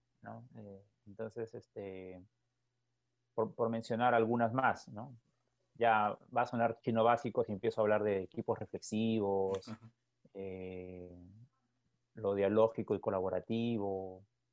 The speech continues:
Speaker 1: diálogo abierto, ya eso ya es otra cosa, ¿no? O sea, yo estoy seguro, eh, eh,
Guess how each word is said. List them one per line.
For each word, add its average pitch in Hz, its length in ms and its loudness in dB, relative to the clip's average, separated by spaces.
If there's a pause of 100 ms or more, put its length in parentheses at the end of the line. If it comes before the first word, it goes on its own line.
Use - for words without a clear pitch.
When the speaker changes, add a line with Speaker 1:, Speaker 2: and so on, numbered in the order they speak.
(260)
Speaker 1:
diálogo 107 400 2
abierto, 104 540 2
ya 107 260 4
eso 113 200 2
ya 110 160 4
es 113 100 0
otra 110 240 -2
cosa, 98 320 -2
¿no? 131 160 -8
O 98 60 -10
sea, 101 240 -2
yo 101 320 -6
estoy 113 180 -6
seguro, 113 460 -2 (500)
eh, 92 720 -10 (1400)
eh, 101 680 -20